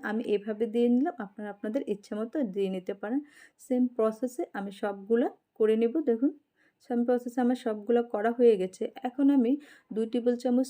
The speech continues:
ময়দা দিয়ে আর ওয়ান থার্ড কাপ পানি দিয়ে একটা পাতলা ব্যাটার তৈরি করে নিয়েছি। এই ব্যাটারের মধ্যে আমি যে আগে থেকে, উম, বাঁধাকপি দিয়ে, উম, শেপগুলো দিয়ে রেখেছি, এটা আমি প্রথম পাতলা ব্যাটারে চুবাবো।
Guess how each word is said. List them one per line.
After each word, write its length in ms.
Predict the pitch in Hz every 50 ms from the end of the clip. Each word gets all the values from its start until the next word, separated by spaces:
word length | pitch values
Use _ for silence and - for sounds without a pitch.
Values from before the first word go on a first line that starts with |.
| - -
ময়দা 320 | 214 196 196 196 190 214
দিয়ে 340 | 220 214 240 220 208 233 269 277 - _ _ _
আর 140 | - 208 208 196
ওয়ান 260 | 196 196 208 226 233
থার্ড 220 | 233 254 247 240 - -
কাপ 120 | 262 262 -
পানি 220 | - 208 196 196 196
দিয়ে 180 | 190 254 247
একটা 220 | 240 214 - - 247
পাতলা 480 | 240 - 202 196 196 _ - 277 339
ব্যাটার 320 | 349 285 190 175 - 202 196 196
তৈরি 180 | - 202 196 202
করে 240 | 196 - 220 214 220
নিয়েছি। 440 | 220 226 226 220 220 - - 370 370 -
এই 120 | - 226 220
ব্যাটারের 460 | 185 - 196 202 196 233 247 277 294
মধ্যে 460 | 302 302 294 269 240 202 220 269 330 - _ _ _ _ _ _ _ _
আমি 180 | - 202 208 208
যে 140 | 190 240 226
আগে 220 | 214 190 190 220
থেকে, 440 | 220 - 233 233 240 - 214 262 285 - - _ _ _ _ -
উম, 280 | 180 175 175 180 185
বাঁধাকপি 540 | 180 208 202 196 226 220 220 247 233 - 247
দিয়ে, 260 | 220 220 240 240 277 302 311 - _ _ _ _
উম, 480 | - - - - - - - - - - - - - _ _ _ _ _ - -
শেপগুলো 460 | - - - 233 208 202 240 240 254
দিয়ে 240 | 214 190 214 220 233
রেখেছি, 500 | 233 247 240 240 240 233 - - 220 254 - -
এটা 300 | - 220 226 226 247 240
আমি 180 | 240 220 220 247
প্রথম 360 | 240 208 202 - - 247 233
পাতলা 340 | 226 202 - _ - 208 196
ব্যাটারে 380 | 185 185 185 - 202 214 240
চুবাবো। 440 | 233 - 240 214 226 233 233 294 403